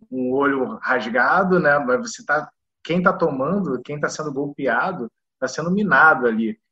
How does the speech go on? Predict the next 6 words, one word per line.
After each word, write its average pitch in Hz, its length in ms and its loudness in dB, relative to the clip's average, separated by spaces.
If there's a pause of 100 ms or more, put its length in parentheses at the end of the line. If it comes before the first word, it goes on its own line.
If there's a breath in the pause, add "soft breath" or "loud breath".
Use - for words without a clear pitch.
(200)
E 135 80 -2
o 139 140 4
Ali 170 460 4
aguentar 147 760 0
vários 175 440 2
rounds 123 720 0